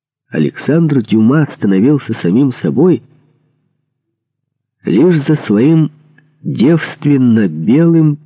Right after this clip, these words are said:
письменным столом. Перед стопкой разноцветной бумаги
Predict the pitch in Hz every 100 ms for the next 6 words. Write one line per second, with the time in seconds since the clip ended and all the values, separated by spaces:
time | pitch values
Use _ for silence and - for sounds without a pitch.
0 | - 117 127 - 117 110 107 101 110 -
1 | - 82 85 98 82 - _ _ _ _
2 | _ _ _ _ _ _ _ - - 104
3 | 113 - - 160 - 160 151 - - -
4 | 131 117 120 - 117 165 - 147 135 90
5 | 98 98 156 180 165 170